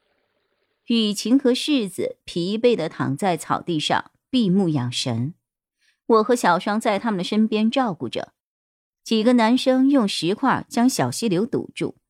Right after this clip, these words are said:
用瓮中捉鳖的方法捕到了几条草鱼。陈米林在岸边早已经生好了一堆火，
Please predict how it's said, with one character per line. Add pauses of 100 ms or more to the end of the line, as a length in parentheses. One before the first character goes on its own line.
(300)
用
瓮
中
捉
鳖
的
方
法 (160)
捕
到
了
几
条
草
鱼。 (720)
陈
米
林
在
岸
边
早
已
经
生
好
了
一
堆
火，